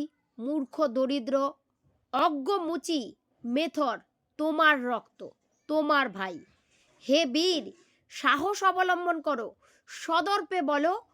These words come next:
আমি ভারতবাসী, প্রতিটি ভারতবাসী আমার ভাই। নাম্বার নাইনটিন, ভগবান যদিও সর্বত্র আছে বটে, কিন্তু তাকে আমরা জানতে পারি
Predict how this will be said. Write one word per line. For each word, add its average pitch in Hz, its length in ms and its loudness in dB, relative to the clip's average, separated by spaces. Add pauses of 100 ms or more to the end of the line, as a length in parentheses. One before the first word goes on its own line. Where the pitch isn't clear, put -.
(240)
আমি 302 280 2
ভারতবাসী, 220 760 -6 (460)
প্রতিটি 392 500 -2
ভারতবাসী 285 680 0 (420)
আমার 247 420 -4
ভাই। 175 260 -12 (520)
নাম্বার 320 320 4 (120)
নাইনটিন, 262 480 2 (760)
ভগবান 285 680 4 (500)
যদিও 302 500 2
সর্বত্র 370 540 0 (260)
আছে - 220 -6
বটে, 254 440 -6 (560)
কিন্তু 427 420 -4 (680)
তাকে 247 360 -2
আমরা 320 280 0
জানতে 226 500 -4
পারি 269 300 0